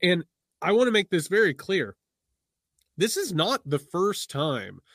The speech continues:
that the right has pretended to care about anti-Semitism in order to score political wins. Like, that is exactly what happened in Great Britain with Jeremy Corbyn.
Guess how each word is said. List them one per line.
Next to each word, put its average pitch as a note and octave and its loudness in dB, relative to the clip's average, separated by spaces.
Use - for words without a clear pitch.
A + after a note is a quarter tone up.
that D#3 -2
the E3 -2
right F3+ 2
has D3 -4
pretended D3 -4
to C#3 -4
care C3+ -4
about A#2 -4
anti-Semitism A#2 -4
in A#2+ -6
order A#2+ -6
to C#3 -6
score B2+ -6
political A#2 -4
wins. - -2
Like, D#3+ 2
that G3+ 6
is F#3+ 0
exactly F3+ 2
what D#3 0
happened D3 -2
in C3 -6
Great D3 2
Britain D#3+ 4
with D#3 -2
Jeremy D#3 0
Corbyn. A3 0